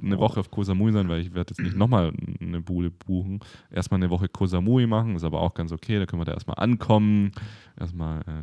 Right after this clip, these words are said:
Jetlag und was weiß ich, ein bisschen ankommen. Und dann geht's auf Koh Phangan. Und, äh, bei Koh Phangan hat bei uns ja auch alles angefangen, Isabel. Und also Set und Setting wurde kurz vor Kopangan eigentlich wirklich gegründet und wirklich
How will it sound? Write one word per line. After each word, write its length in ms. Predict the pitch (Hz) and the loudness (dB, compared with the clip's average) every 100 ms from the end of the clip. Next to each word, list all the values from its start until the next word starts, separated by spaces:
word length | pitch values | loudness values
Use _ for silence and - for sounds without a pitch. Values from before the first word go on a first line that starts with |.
| - | -8
Jetlag 280 | 82 85 80 | -8 -6 -8
und 80 | 80 | -10
was 140 | 80 | -8
weiß 80 | 85 | -8
ich, 100 | 87 | -8
ein 40 | |
bisschen 160 | - 82 | -10 -10
ankommen. 240 | 85 87 | -10 -10
Und 200 | 87 80 | -10 -2
dann 180 | 90 95 | 2 2
geht's 180 | 92 82 | 0 -2
auf 220 | 87 - _ _ _ _ _ _ _ _ _ - - - | -6 -8 _ _ _ _ _ _ _ _ _ -20 -20 -20
Koh 120 | - - | -14 -8
Phangan. 380 | 92 80 80 80 | -6 -4 -2 -2
Und, 220 | 80 76 _ - - | -4 -8 _ -20 -14
äh, 60 | - - - - - | -14 -12 -16 -18 -6
bei 120 | 92 | -2
Koh 120 | 113 | 0
Phangan 300 | 117 110 113 | 0 2 2
hat 120 | 120 - | 2 0
bei 100 | 95 | -2
uns 160 | 117 | 0
ja 100 | 95 | -2
auch 100 | 92 | -2
alles 220 | - 101 | 0 -2
angefangen, 560 | 101 107 85 80 80 87 - - - | -2 -4 -4 -8 -10 -14 -20 -20 -12
Isabel. 360 | 87 78 82 | -10 -6 -6
Und 260 | 82 82 - - | -6 -10 -12 -8
also 240 | 82 80 - 65 | -6 -6 -8 -10
Set 280 | - 95 92 | -4 -2 -2
und 80 | 98 | -2
Setting 320 | 107 95 95 | -2 0 2
wurde 380 | 98 104 98 95 - - - _ - - | 4 4 4 -2 -12 -20 -20 _ -20 -8
kurz 260 | - 131 - | 2 2 2
vor 240 | - 104 | 0 0
Kopangan 560 | - 98 95 82 85 90 | 0 0 0 0 0 0
eigentlich 300 | 80 85 90 | -2 -4 -2
wirklich 480 | 95 85 87 82 - | -2 0 -4 -4 -8
gegründet 680 | 90 - 101 117 117 113 | -12 0 2 4 2 0
und 120 | - 85 | -2 -6
wirklich 400 | 82 85 85 | -6 -8 -8